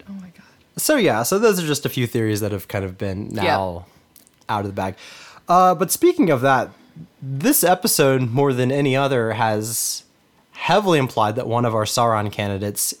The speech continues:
Speaker 2: is Sauron, Halbrand.
Speaker 1: I don't, I don't see it.
Speaker 2: I
Speaker 1: I,
Speaker 2: know.
Speaker 1: you know,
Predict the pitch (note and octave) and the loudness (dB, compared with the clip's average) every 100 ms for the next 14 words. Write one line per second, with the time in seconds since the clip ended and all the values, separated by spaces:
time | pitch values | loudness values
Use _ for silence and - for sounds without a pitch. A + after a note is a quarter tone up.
0 | _ B2+ G2+ - F2+ C2 C#2+ C#2+ C3 B2+ | _ -6 -2 -2 -2 -4 -8 -8 -10 -10
1 | _ _ _ - - - - C#2 B2 C3 | _ _ _ -6 -6 -6 -10 -8 -10 -12
2 | _ _ _ _ _ _ _ _ _ _ | _ _ _ _ _ _ _ _ _ _
3 | _ _ - - E3 C#3+ A#2 B2 - _ | _ _ -16 -4 -2 -2 -4 -10 -16 _
4 | C3+ C#3 B2+ - - C3+ B2+ A#2+ - _ | -8 -6 -6 -8 -8 -6 -6 -10 -14 _
5 | - - - - - - F#3 C4 C#4 - | -20 -20 -20 -20 -18 -6 0 4 4 2
6 | C4 C4 C4+ B3 - | 2 4 4 4 2